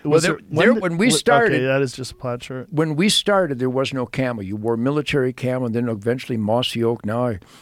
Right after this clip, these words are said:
Speaker 1: I wear mossy oak, and there's all kinds of camo out
Speaker 2: Were
Speaker 1: there.
Speaker 2: they the first guys to come out with camo for hunters?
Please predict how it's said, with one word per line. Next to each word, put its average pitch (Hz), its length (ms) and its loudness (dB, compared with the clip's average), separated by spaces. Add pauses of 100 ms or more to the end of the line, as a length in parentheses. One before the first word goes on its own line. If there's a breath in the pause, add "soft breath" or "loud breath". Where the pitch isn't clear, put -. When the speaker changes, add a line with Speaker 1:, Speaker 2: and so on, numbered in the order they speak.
(120 loud breath)
Speaker 1:
I 101 80 -8
wear 107 180 -2
mossy 110 420 -2
oak, 110 240 0
and 98 120 -4
there's 95 200 -4
all 104 140 -2
kinds 104 320 -8
of 101 80 -10
camo 98 400 -6
out 90 180 -8
Speaker 2:
Were 139 100 4
Speaker 1:
there. 151 120 4
Speaker 2:
they 151 60 0
the 151 100 -2
first 156 300 -2
guys 156 320 -2
to - 80 -14
come 165 160 -2
out 160 100 -2
with 156 140 -8
camo 165 360 -2
for 151 480 -6
hunters? 156 200 -4